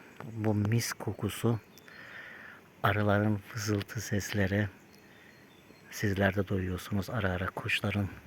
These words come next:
sesleri ve rüzgarın esintisiyle fındık bahçenin arasında arkadaşlar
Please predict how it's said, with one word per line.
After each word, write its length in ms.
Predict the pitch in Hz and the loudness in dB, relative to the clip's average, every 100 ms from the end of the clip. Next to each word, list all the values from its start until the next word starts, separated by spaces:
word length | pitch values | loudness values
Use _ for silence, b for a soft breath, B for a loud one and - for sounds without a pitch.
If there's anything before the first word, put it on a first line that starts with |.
| - - - - | -20 -18 -20 -12
sesleri 720 | - - 95 - 104 104 104 | -6 -2 -2 -2 -2 -2 -2
ve 100 | 101 | 0
rüzgarın 640 | 101 95 98 95 104 110 - - B B B B B B B B B - - - | 2 4 4 4 4 0 -4 -20 B B B B B B B B B -20 -12 -2
esintisiyle 880 | 110 - 101 95 101 - 104 101 104 - - - - - - - | -2 0 -4 -4 -6 -4 -2 -2 -4 -8 -20 -20 -20 -20 -18 -6
fındık 320 | 104 101 - | -4 -4 -4
bahçenin 540 | 98 - 107 98 95 - - - - - - | -6 -4 -4 -4 -6 -10 -18 -20 -20 -20 0
arasında 520 | 107 104 - 110 104 | 2 2 0 -2 0
arkadaşlar 720 | 101 - 101 95 - 117 - | 0 0 0 0 2 2 0